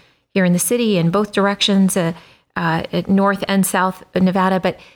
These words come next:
just done a wonderful job and really just shown the testament of how she,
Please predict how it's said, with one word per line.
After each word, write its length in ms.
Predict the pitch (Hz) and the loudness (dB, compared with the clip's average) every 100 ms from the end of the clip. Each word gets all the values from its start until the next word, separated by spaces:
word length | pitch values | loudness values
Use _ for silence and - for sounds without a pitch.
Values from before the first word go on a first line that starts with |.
| _ | _
just 320 | - 294 - | -4 -4 -4
done 180 | 208 220 | -4 -2
a 60 | 214 | 0
wonderful 360 | 202 202 - 208 | 0 -2 -2 -2
job 280 | 190 185 185 | 0 0 2
and 200 | 196 196 | 2 4
really 280 | 208 214 226 | 2 0 0
just 220 | 208 - | -2 -2
shown 200 | 202 185 | 0 0
the 80 | 180 | 0
testament 580 | - 190 - 202 175 160 | -2 -4 -2 0 0 -2
of 80 | 175 | -6
how 340 | - 175 175 | -2 0 0
she, 320 | 175 - 175 | 0 -2 -4